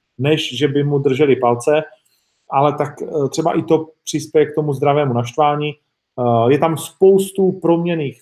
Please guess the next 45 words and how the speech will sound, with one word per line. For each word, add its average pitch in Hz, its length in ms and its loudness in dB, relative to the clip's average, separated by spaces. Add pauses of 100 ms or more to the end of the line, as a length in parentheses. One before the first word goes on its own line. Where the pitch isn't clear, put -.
(120)
Váha 170 300 0
Kimbla 147 520 -2
slibuje, 160 520 -2
že 143 120 -4
tentokrát 147 580 -4
to 151 60 -6
nebude 143 260 -2
ani 143 140 -6
náhodou. 156 420 -2 (260)
A 135 40 -4
naopak, 175 440 2
že 160 120 -2
ta 165 180 2
váha 185 400 0
a 202 80 -2
ta 175 140 -2
nemoc, 185 360 -2
on 139 140 -6
byl 175 340 -4
reálně 143 320 -4
nemocný, 156 420 -10
eh, 127 680 -4 (640)
jezdili 139 420 -2
jsme 160 180 -8
tady 156 160 -4
po - 140 -6
lékárnách 147 540 -4
s - 80 -18
ním, 156 160 -10 (420)
takže 139 460 -2
ta 160 140 0
váha, 170 580 2
eh, 156 420 -2
byla 160 280 2
jeho 170 300 0
vlastně 185 320 -2
jakoby 185 220 -2
nevýhodou, 185 540 0
že 147 300 -6
neměl 165 420 -6
silné 170 460 -2
údery, 160 240 -2
jak 143 120 -4
desi 143 240 -8
cosi. 160 360 -6